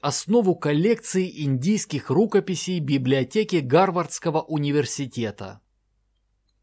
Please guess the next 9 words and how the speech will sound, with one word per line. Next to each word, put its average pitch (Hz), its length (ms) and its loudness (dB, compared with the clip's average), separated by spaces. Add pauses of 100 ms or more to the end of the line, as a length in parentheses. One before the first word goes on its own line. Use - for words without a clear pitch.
(760)
Путешествие 226 840 4
в 214 100 6
Индию 151 400 2
дало 190 420 4
ученому 214 580 2
уникальное 196 1160 0
и 220 100 -2
непосредственное 185 1120 0
знание 190 560 0